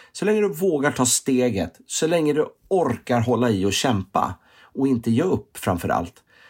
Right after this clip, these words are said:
så kommer du dit. Men det är också så här, när du har någonting som du brinner för,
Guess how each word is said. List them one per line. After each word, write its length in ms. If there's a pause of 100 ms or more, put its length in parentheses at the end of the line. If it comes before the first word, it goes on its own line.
(140)
så 260
kommer 440
du 100
dit. 400 (200)
Men 340 (120)
det 180
är 40
också 240
så 120
här, 240 (680)
när 200
du 80 (220)
har 260
någonting 720 (200)
som 300
du 80
brinner 580
för, 400